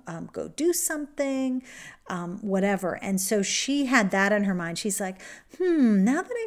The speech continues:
finished that, what do I wanna do for myself?" <laughs> I love that so much. So this is specifically important for you, okay? Yes,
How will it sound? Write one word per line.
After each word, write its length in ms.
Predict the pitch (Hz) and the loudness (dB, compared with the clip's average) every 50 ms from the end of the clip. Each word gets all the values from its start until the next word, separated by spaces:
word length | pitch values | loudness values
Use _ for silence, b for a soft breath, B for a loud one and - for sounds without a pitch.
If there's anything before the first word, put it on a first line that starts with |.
| - | -6
finished 320 | - 349 330 302 262 - - | -6 -4 -2 -2 -2 -2 -2
that, 240 | 208 185 165 165 190 | -2 -2 0 -2 -2
what 140 | 208 254 | -2 -2
do 100 | 311 330 | -2 -2
I 80 | 370 381 | -4 -4
wanna 280 | 370 359 359 330 302 262 | -6 -6 -4 -2 -2 -2
do 200 | 247 233 214 220 | 0 0 -2 -2
for 180 | 220 - 214 185 | -2 -4 -4 -4
myself?" 720 | 175 165 160 160 - - 165 - - 180 - - - - | -4 -4 -6 -6 -6 -6 -6 -6 -6 -6 -6 -6 -2 0
<laughs> 800 | 381 - - 381 - 427 - 494 - - - - - 330 - - | 0 2 2 4 4 4 4 4 0 0 0 2 4 4 6 8
I 80 | 302 294 | 8 8
love 320 | 294 254 240 240 233 208 208 | 10 12 12 12 12 10 8
that 240 | 214 175 - - - | 4 4 4 0 -2
so 180 | - 233 220 | -2 0 0
much. 320 | 220 233 208 190 - - B B 262 B B B B B B B - | 2 2 2 2 0 -2 B B -12 B B B B B B B -8
So 380 | - - - 339 330 320 - - | -4 2 4 4 4 4 2 -2
this 400 | - 233 214 214 302 381 403 403 | 0 0 4 8 8 8 8 8
is 140 | - 494 - | 6 4 4
specifically 680 | - - 381 349 349 359 339 - 339 330 - 302 294 277 | 4 6 6 6 6 6 4 4 2 2 2 2 4 6
important 540 | 269 254 247 - - 254 233 - 240 233 220 | 6 6 4 4 2 2 2 2 0 -2 0
for 120 | - 226 | 2 4
you, 600 | 220 190 180 196 208 190 170 - - - - - - _ _ _ _ _ _ | 4 4 4 4 6 6 4 4 0 -6 -10 -16 -20 _ _ _ _ _ _
okay? 580 | 190 185 185 - - 226 208 208 214 226 233 226 B B B B B B | -10 -10 -8 -4 -2 2 2 4 4 2 0 -4 B B B B B B
Yes, 680 | - 190 220 214 175 - - - - - - - - | 0 4 4 6 4 4 0 -2 -2 -2 -2 -4 -6